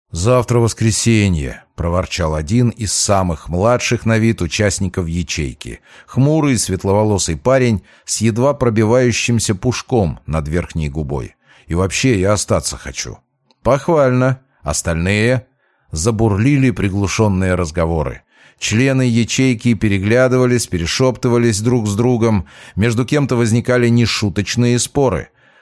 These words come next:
Арамис тем временем, вальяжно вышагивая, обогнул центральную часть помещения, где вокруг стола собралась основная масса людей, и подошёл к нам с Беллой.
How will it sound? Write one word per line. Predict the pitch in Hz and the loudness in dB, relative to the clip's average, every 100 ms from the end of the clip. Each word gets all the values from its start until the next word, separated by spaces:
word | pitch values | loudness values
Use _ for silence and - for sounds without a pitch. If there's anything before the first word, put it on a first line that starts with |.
| _ | _
Арамис | - 156 139 135 123 | -2 0 2 2 2
тем | 135 131 | 0 0
временем, | 127 131 127 127 110 | 2 2 2 2 2
вальяжно | 92 90 131 147 127 120 | 0 0 0 0 0 2
вышагивая, | 117 - 123 107 104 104 101 | 0 0 0 0 2 2 2
обогнул | 117 104 110 113 123 107 | 0 0 0 0 0 0
центральную | 85 - 101 101 104 92 90 85 | -2 0 0 2 2 2 0 0
часть | - 90 - | -2 -4 -4
помещения, | - 82 73 - 127 143 139 135 117 _ _ | -6 -4 -2 -2 0 2 2 2 -2 _ _
где | 95 90 123 | -8 -2 2
вокруг | 123 131 127 | 2 0 -2
стола | - 120 120 120 | -2 0 2 2
собралась | - 113 113 113 107 | 0 2 4 2 2
основная | 110 117 113 113 113 | 0 2 2 4 4
масса | 110 107 - 107 | 4 2 2 2
людей, | 104 101 107 101 87 - - - | 2 2 2 0 -2 -12 -20 -10
и | 78 | -8
подошёл | 73 71 - 120 120 117 - _ | -4 -4 -2 2 4 2 -2 _
к | - | -4
нам | 87 90 92 80 - | -2 0 -2 -4 -8
с | 73 71 | -10 -4
Беллой. | 87 73 65 58 | -4 -4 -6 -12